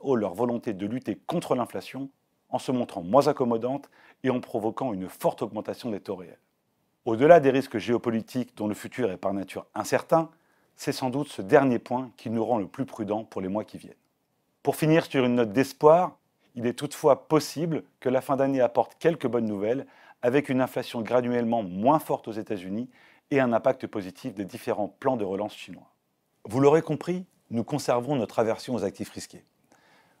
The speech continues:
Lors de la publication des résultats du second trimestre, nous avons été surpris par la résilience des chiffres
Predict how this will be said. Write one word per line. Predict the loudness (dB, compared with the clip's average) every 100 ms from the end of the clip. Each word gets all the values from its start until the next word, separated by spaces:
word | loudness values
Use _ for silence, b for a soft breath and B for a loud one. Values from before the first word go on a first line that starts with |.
| _
Lors | 2
de | 6
la | 6
publication | 6 2 2 2 0
des | 2
résultats | 2 2 0 0
du | -2
second | -4 -4 -2
trimestre, | -4 -4 -4 -4 -8 _ _
nous | -2 2
avons | 2 0
été | -4
surpris | -8 -8 -8 -8 -8
par | -4 -4
la | -2
résilience | -2 -2 -4 -4
des | -4 -6
chiffres | -8 -12 -12